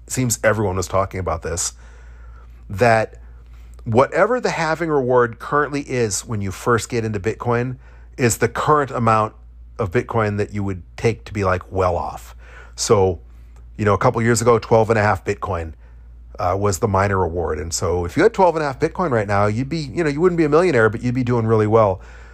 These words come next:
Right now, the miner reward is six, uh, six point two five, I'm sorry, uh, uh, six, yeah, six point two five Bitcoin.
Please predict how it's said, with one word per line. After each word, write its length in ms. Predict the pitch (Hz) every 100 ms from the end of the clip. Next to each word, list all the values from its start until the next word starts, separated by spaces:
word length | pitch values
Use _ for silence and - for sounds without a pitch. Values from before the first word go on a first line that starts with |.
| - -
Right 160 | 147
now, 140 | 156 151
the 60 | 131
miner 260 | 131 135
reward 240 | 127 131 120
is 100 | -
six, 400 | 135 127 - - - -
uh, 240 | 113 101 95
six 340 | - 143 -
point 260 | - 127 123
two 120 | 117
five, 440 | - 139 139 131 -
I'm 120 | 110
sorry, 260 | 127 104
uh, 180 | 98 90 107 - - - - - - -
uh, 300 | 101 82 - -
six, 260 | - 127
yeah, 120 | 175
six 180 | - 131
point 180 | - 120
two 80 | 123
five 240 | 120 117
Bitcoin. 420 | 110 - 120 117